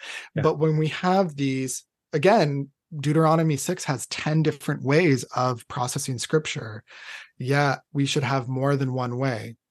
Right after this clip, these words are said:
Speaker 2: Bible
Speaker 1: Yeah.
Speaker 2: Project videos,
Speaker 1: Yeah.
Speaker 2: Bible Dojo app coming out this November. Download it, give them good f-, user feedback. Take the extra time to email in your feedback.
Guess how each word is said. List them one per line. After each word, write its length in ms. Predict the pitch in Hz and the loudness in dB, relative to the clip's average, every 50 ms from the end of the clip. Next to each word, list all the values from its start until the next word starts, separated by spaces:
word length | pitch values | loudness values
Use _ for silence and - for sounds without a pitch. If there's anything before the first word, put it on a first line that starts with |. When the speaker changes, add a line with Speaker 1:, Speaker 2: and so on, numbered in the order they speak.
| - | -4
Speaker 2:
Bible 260 | - 123 135 139 156 147 | -2 0 2 2 2 0
Speaker 1:
Yeah. 60 | - - | 2 2
Speaker 2:
Project 360 | 160 151 143 151 139 - - | 2 2 2 0 -2 -4 -2
videos, 640 | 147 143 143 143 147 143 143 143 143 139 139 - - | -2 0 2 2 2 2 2 0 0 -2 -4 -8 -14
Speaker 1:
Yeah. 240 | - _ - 131 | -12 _ -2 0
Speaker 2:
Bible 220 | 131 135 135 139 131 117 | 0 2 0 0 -4 0
Dojo 560 | - 156 160 165 156 - 175 160 156 156 - | 2 4 4 4 4 6 6 6 6 4 2
app 380 | - 151 156 156 156 - - - | 0 2 2 2 2 0 -2 -4
coming 280 | - 156 156 156 156 | -2 0 0 2 4
out 180 | 156 156 147 - | 4 4 4 2
this 180 | 160 147 - - | 0 -2 0 0
November. 580 | 151 139 131 147 151 160 160 151 160 156 160 | -2 0 2 4 4 4 6 4 4 4 4
Download 540 | 156 135 165 143 151 156 156 156 156 151 151 | 2 2 2 4 4 4 2 2 2 2 2
it, 240 | 156 156 151 151 - | 2 2 0 -2 -4
give 160 | 156 151 143 | -6 -6 -4
them 160 | 156 151 147 | -4 -6 -4
good 220 | 143 156 147 139 - | -2 -2 -2 -2 -4
f-, 100 | - _ - | -12 _ -8
user 340 | 165 147 151 151 156 151 - | -2 -2 0 2 2 0 0
feedback. 720 | - - - 156 151 143 139 147 143 143 147 139 139 - - | -2 -2 0 2 2 4 4 4 6 6 4 4 2 -2 -4
Take 180 | - 151 143 - | -2 -2 -2 0
the 100 | - 156 | 2 0
extra 240 | 147 - - 151 139 | 0 0 -2 -4 -2
time 280 | - 151 147 147 151 | 0 2 2 2 2
to 220 | 147 143 139 - 151 | 2 0 0 0 -2
email 320 | 151 143 147 143 143 147 | -2 0 0 0 2 2
in 140 | 147 147 147 | 0 0 -2
your 120 | 143 135 | -4 -4
feedback. 580 | - - 143 139 123 135 135 135 139 139 - | -4 -4 -4 -4 -2 0 0 0 0 -2 -6